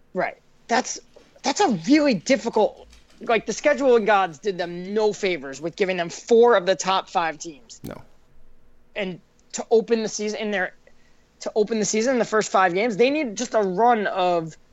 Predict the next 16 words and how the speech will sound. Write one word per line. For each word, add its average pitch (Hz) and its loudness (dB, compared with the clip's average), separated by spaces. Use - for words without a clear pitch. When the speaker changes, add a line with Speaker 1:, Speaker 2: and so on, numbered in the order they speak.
Speaker 1:
playing 202 0
teams 202 -2
that 190 -6
they, 185 -2
that 180 -6
they're 185 0
better 196 2
than, - -8
just 240 0
so 254 4
that 233 6
they 226 4
can 214 0
get 214 0
their, 196 2
their, 214 0